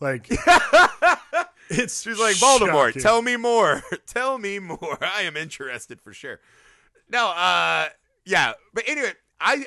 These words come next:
Speaker 2: I, okay, let's just dive in. So the movie starts with a classic high school scene. Everyone can relate, right? The two, uh, kinda outcast, losery guys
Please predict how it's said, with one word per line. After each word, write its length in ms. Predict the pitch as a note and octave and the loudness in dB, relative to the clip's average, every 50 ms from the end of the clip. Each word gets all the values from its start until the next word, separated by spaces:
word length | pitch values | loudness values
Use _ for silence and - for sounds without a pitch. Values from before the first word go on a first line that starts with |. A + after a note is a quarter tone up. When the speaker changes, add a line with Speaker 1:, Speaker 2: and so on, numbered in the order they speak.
| - | -6
Speaker 2:
I, 380 | - D#3+ G3+ A3+ A#3 A3+ A3+ G#3 _ _ _ _ _ _ _ _ _ _ _ _ _ _ _ _ _ _ - - | -2 -2 0 0 0 -2 -2 -4 _ _ _ _ _ _ _ _ _ _ _ _ _ _ _ _ _ _ -4 -4
okay, 260 | G3 F3+ F#3 C3 A#2+ | -2 -2 0 -2 0
let's 180 | D#3+ A3+ A3 | -2 -2 -2
just 180 | C#4 C#4+ - - | -2 -6 -6 -2
dive 260 | A3+ F#3+ E3+ D#3 C#3+ | -2 0 0 0 -2
in. 140 | B2+ G#2 F#2 | -4 -8 -8
So 120 | - - C#3+ | -10 -10 -10
the 60 | D3 | -6
movie 240 | F#3 B3+ C#4+ C#4+ A#3 | -6 -4 -4 -4 -6
starts 400 | - - - F3+ F3 E3 - - | -8 -6 -6 -6 -6 -6 -8 -8
with 220 | D3 C#3 C#3 C3+ _ | -8 -8 -8 -8 _
a 160 | - B2 A2 F#2+ | -8 -8 -8 -8
classic 840 | _ - - - B2+ D3+ F3+ F#3 F#3 F3+ - - F3 D#3+ D#3+ _ _ _ _ _ _ _ _ _ _ _ | _ -20 -20 -16 -10 -4 -2 -2 -2 -2 -6 -8 -14 -14 -18 _ _ _ _ _ _ _ _ _ _ _
high 280 | - C3 C3+ C#3 C#3+ | -8 -6 -4 -4 -4
school 420 | C3+ - - - A#2+ A#2 A2+ A2+ G#2+ | -6 -10 -16 -14 -14 -14 -14 -14 -14
scene. 460 | - - - F#2+ F2 D#2 D2 C#2+ C#2+ _ _ _ _ _ _ _ _ _ _ _ _ _ _ _ _ _ _ _ - | -14 -14 -14 -14 -16 -16 -20 -20 _ _ _ _ _ _ _ _ _ _ _ _ _ _ _ _ _ _ _ _ -2
Everyone 400 | D#3+ F#3+ G3 G#3+ G#3 G3 F#3+ E3+ | -2 -2 0 0 -2 -2 -4 -4
can 160 | - F3+ E3+ | -6 -8 -6
relate, 300 | D#3+ C#3+ C#3+ C3+ A#2+ A2 | -6 -4 -4 -4 -4 -4
right? 220 | A2+ A2+ B2 C3+ - _ _ _ _ _ _ _ - | -4 -4 -6 -6 -6 _ _ _ _ _ _ _ -20
The 80 | A#2+ A#2 | -18 -16
two, 460 | - - B3 B3+ B3+ B3+ B3 B3 A#3+ - | -10 -8 -8 -6 -6 -6 -6 -6 -2 0
uh, 340 | F3+ F3+ F3 E3+ E3 E3 D3+ - - | 2 2 4 4 2 0 -2 -4 -4
kinda 260 | - D#3 D#3 D3 C#3+ C3 | -2 -2 0 0 0 0
outcast, 600 | C#3+ D3+ E3+ - _ - D#3+ D3 D3 C#3+ B2+ - | 2 0 0 0 _ -4 -2 0 0 -2 -2 -6
losery 480 | C3+ C#3 C#3+ C#3+ B2+ C#3+ C3+ C3+ C3+ B2+ | -8 -10 -10 -10 -8 -8 -6 -6 -6 -4
guys 520 | A#2 A#2 A2 A2 G#2+ G#2 G2+ G2 F2+ - | -2 0 0 2 0 0 -2 -4 -8 -18